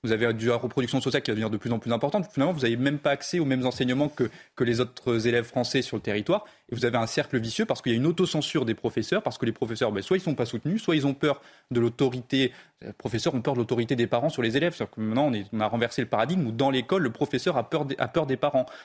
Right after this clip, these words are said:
Donc on marche, on marche véritablement sur la tête. Et c'est tout, tout, même sans aller dans, dans les cas les plus extrêmes et les plus dramatiques de Samuel Paty,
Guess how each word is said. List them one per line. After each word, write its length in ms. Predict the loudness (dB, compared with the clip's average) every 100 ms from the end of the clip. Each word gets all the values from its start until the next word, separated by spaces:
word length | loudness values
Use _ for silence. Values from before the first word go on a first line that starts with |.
| _
Donc 140 | -6 0
on 20 |
marche, 260 | 0 0 -4
on 60 | -2
marche 180 | -2 0
véritablement 480 | 0 2 0 0
sur 160 | 0 0
la 100 | 0
tête. 240 | 0 -2 -6 -20 -10
Et 60 |
c'est 160 | -2 -2
tout, 200 | 0 -4 -4 -10
tout, 100 | -2
même 260 | 0 0 0
sans 240 | -2 0
aller 200 | 0 0
dans, 200 | -2 -4
dans 220 | -2 -4
les 140 | -2 -4
cas 340 | 0 0 0 -4 _
les 100 | -6
plus 160 | -2 -2
extrêmes 220 | 0 0
et 40 |
les 60 | 0
plus 100 | -2
dramatiques 420 | 0 0 0 -4
de 60 | -4
Samuel 260 | -2 -2
Paty, 300 | -2 -2 -2